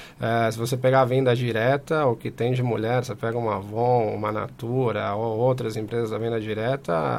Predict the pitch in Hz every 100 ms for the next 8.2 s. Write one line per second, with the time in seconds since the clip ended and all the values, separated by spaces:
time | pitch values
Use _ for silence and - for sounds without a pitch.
0 | 113 113 - 120 113 127 139 143 139 113
1 | 110 123 135 - 156 151 147 127 127 127
2 | 135 127 139 135 117 110 117 131 156 180
3 | - - - - - 117 127 120 117 147
4 | 143 139 143 147 139 123 123 131 120 143
5 | 151 139 117 117 123 143 156 160 147 -
6 | 135 - 135 143 135 120 143 139 135 117
7 | 104 101 113 117 131 - - 143 127 123
8 | 139